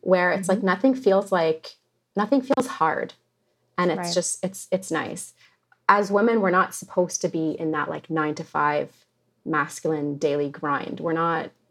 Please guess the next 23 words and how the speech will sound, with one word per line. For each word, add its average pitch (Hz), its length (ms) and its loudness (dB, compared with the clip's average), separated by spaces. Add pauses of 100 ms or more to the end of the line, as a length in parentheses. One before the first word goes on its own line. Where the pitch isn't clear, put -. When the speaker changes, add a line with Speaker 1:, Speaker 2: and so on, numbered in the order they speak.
Speaker 1:
we're 165 160 -4
not 160 140 -2
Speaker 2:
Totally. 160 160 -4
Speaker 1:
wired 151 380 4
that - 200 -2
way. - 280 -2 (420)
Um, 156 540 -2 (180)
so 175 240 0
it's, 165 260 -2
once 175 360 -2
you 202 60 0
kind 190 240 0
of, 170 180 -6
like, 147 440 -2
are 165 100 -4
able 160 280 -2
to - 160 -10
see - 280 -6
that 190 400 0
and 151 440 -4
work 160 380 -4 (200)
with 165 280 -6 (960)
your, 170 500 -4